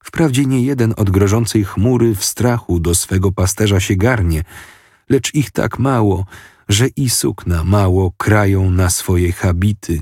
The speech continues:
kaptury. Jeśli pojąłeś słów moich treść całą, żądza twa syta, a rozum niech sądzi,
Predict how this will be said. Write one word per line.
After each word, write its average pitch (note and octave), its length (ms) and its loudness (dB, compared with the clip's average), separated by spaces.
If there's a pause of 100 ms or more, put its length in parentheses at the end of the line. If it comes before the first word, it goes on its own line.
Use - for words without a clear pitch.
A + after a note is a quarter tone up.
kaptury. F2 680 -4 (1200)
Jeśli - 260 -2
pojąłeś B2+ 560 0
słów - 400 -4
moich A2 300 2
treść - 340 -2
całą, E2+ 520 -2 (340)
żądza A#2+ 400 2
twa A2 200 -2
syta, F#2+ 520 -4 (420)
a C#3 160 2
rozum B2 420 0
niech G#2+ 260 0
sądzi, F#2+ 500 0